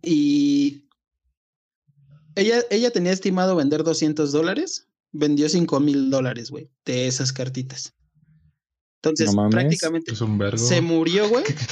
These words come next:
Speaker 1: Se
Speaker 3: estamos haciendo
Speaker 1: murió.
Speaker 3: aquí?
Speaker 1: Se murió sin saber que había creado un imperio, güey, porque a raíz de ahí, año con año, eh, el catorce de febrero es una de las, de las celebraciones, güey, que
Speaker 3: ¿Festividades?
Speaker 1: más derroche económica,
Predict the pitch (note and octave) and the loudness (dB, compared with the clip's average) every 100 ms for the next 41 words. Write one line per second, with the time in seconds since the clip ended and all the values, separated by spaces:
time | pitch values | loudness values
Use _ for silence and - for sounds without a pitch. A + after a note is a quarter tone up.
0 | - D3 D3 D3+ - D3+ D3+ B2+ D3 F3 | -4 -2 2 4 4 4 4 4 2 -2
1 | - - - _ _ _ - - - _ | -2 -10 -20 _ _ _ -20 -20 -20 _
2 | - - G3+ F#3+ F#3 F#3 B3 - A#3 - | -10 -4 -2 0 2 2 2 0 0 0
3 | E3 F3 F#3 G#3 G#3 G#3 G3+ G3 G3+ F#3 | 0 -2 -2 0 0 0 0 0 0 -2
4 | E3 G3 F#3 C#3+ C3+ C#3+ D3 C#3+ D3+ D#3+ | -2 -2 -2 -2 -4 -4 -2 -2 -2 -2
5 | G3+ G3 G#3 F#3 G3 D4+ - _ _ _ | -2 -2 -2 -2 -4 -6 -8 _ _ _
6 | _ _ F3 G3 G#3 F#3+ E3 E3+ F3+ G3 | _ _ -4 -4 -4 -4 -2 -2 -4 -6
7 | C#4 - _ _ _ _ - - D3+ C3+ | -8 -12 _ _ _ _ -20 -10 -6 -4
8 | C3+ C3 C3 C3+ D3 D3 C#3+ E3+ G3 E3+ | -4 -4 -6 -4 -4 -4 -2 -2 -2 -2
9 | D3 D#3 E3 E3+ E3+ E3 C#3+ C3 C3 - | 0 2 0 0 0 2 0 -2 -2 -4
10 | - C3+ B2 A#2+ B2 C3+ C3 B2+ A#2+ D3+ | -2 -2 -2 -2 -2 0 2 2 0 2
11 | G#2 A2 D#3 D3+ C3 C#3+ D3+ E3 E3+ D#3+ | 2 4 2 2 2 2 2 0 0 -2
12 | F3 D#3+ D#3 D#3+ E3+ E3 D#3+ | -2 0 0 2 0 0 -2